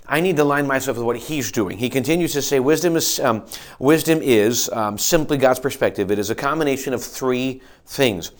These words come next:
It is knowledge, knowing what is true. It is insight, seeing how truth impacts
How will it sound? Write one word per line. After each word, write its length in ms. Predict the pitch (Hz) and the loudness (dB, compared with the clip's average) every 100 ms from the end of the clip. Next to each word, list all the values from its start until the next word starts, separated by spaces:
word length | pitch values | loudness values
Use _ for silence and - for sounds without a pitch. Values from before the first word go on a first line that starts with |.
| - - | -18 -2
It 120 | 131 | 2
is 120 | 135 131 | 4 4
knowledge, 520 | 156 160 113 87 123 | 2 2 -2 -6 -4
knowing 400 | 127 131 156 151 | 2 4 4 2
what 120 | 147 | 2
is 140 | 165 | 0
true. 340 | - 101 98 - | -4 -6 -6 -8
It 140 | 127 123 | -2 0
is 100 | 123 | 2
insight, 720 | 175 190 - 104 127 - - - - | 2 2 0 0 -2 -6 -16 -18 -10
seeing 300 | - 185 175 | 0 4 4
how 180 | 147 143 | 4 2
truth 560 | - - 214 165 - - - - - - - - - | 2 4 4 4 -4 -16 -20 -20 -20 -20 -20 -16 -2
impacts 640 | 175 185 135 117 110 - | 0 0 2 0 0 -4